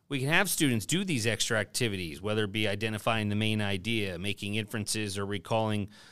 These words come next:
uh, specific details from a story. Um, it, it addresses the E L A standards. So listening to a podcast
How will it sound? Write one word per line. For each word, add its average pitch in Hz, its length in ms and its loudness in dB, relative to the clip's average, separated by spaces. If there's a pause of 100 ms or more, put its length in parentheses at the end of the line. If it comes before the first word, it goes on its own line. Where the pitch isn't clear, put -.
(220)
uh, 95 200 0
specific 110 520 -2
details 117 960 4
from 113 180 -2
a 104 60 0
story. 117 640 4 (400)
Um, 90 500 -4
it, 107 220 -6
it 117 140 -4
addresses 110 420 2
the 127 180 -2
E 131 40 4
L 135 120 4
A 170 80 6
standards. 87 500 0
So 113 200 2
listening 143 380 0
to 147 120 0
a 120 80 2
podcast 117 680 2